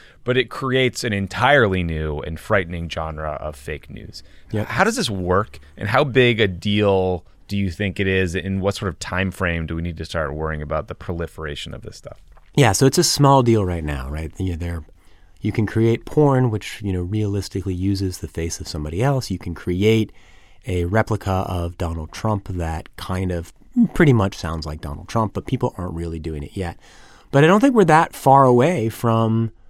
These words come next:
Speaker 2: somebody being able to recreate me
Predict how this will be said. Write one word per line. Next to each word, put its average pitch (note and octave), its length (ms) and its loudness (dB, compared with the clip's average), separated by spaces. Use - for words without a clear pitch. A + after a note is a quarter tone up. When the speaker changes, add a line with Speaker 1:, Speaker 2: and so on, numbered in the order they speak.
Speaker 2:
somebody C3 560 4
being A2+ 380 4
able F#2+ 340 0
to G2 880 -2
recreate G2+ 1080 0
me F2 480 -2